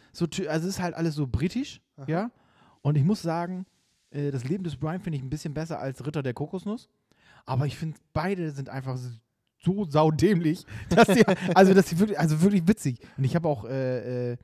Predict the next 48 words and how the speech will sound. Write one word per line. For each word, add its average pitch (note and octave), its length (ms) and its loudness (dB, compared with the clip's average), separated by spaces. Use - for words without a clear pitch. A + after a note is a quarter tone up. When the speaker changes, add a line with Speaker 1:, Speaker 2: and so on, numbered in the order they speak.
Speaker 1:
äh, A#2+ 160 -4
Ritter E3 240 0
der D#3+ 100 0
Kokosnuss F#3+ 340 0
hatte E3 140 0
ich C3+ 80 -2
nicht, E3+ 300 0
aber, C#3 340 0
äh, C3+ 140 -2
das B2+ 140 -4
Leben D3 200 -2
des C3 140 -4
Brian D3 360 -2
hatte F3+ 160 -6
ich E3+ 100 -12
sogar D#3 240 -6
mal D#3+ 80 -4
auf C#3+ 160 -6
D C#3+ 120 -2
V C#3+ 140 -4
D, D3+ 180 -4
äh, G#3+ 60 -8
Speaker 2:
Oha. D#3+ 220 2
Speaker 1:
als C3+ 140 -2
es, B2+ 80 -6
nee, C3+ 240 -2
Blu-ray, A#2+ 420 0
als A#2 160 -8
es A#2+ 160 -14
noch A#2 140 2
Speaker 2:
Ulala. C#3 240 4
Speaker 1:
sowas B2+ 100 2
gab. B2 300 0
Äh, G#2 160 -10
heute A#2 200 -4
brauchst A2+ 260 -10
du - 20 -12
das D3 80 -10
nicht D#3+ 100 -8
mehr. F3 160 -8
Aber - 200 -8
ich D#3 80 -4
muss D#3+ 160 0
wirklich E3+ 180 -2
sagen, D3+ 80 -2
es C3 80 -2
ist F#3 120 -4
ja, D3 100 2